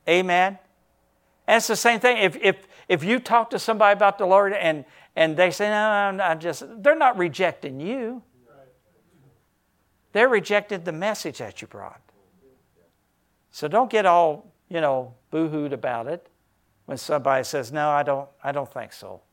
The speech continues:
Amen? You gotta do like Jesus did. He said he went about to the other s-,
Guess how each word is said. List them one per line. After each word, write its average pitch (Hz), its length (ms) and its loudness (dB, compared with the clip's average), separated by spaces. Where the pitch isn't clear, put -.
Amen? 151 400 -4
You 151 60 -4
gotta 151 200 4
do 156 140 0
like 143 220 0
Jesus 151 400 -10
did. 131 160 -8
He 127 100 -12
said 131 220 -12
he 123 60 -10
went 131 220 -12
about 135 300 -8
to 127 100 -12
the 123 140 -8
other 131 140 -6
s-, - 320 -20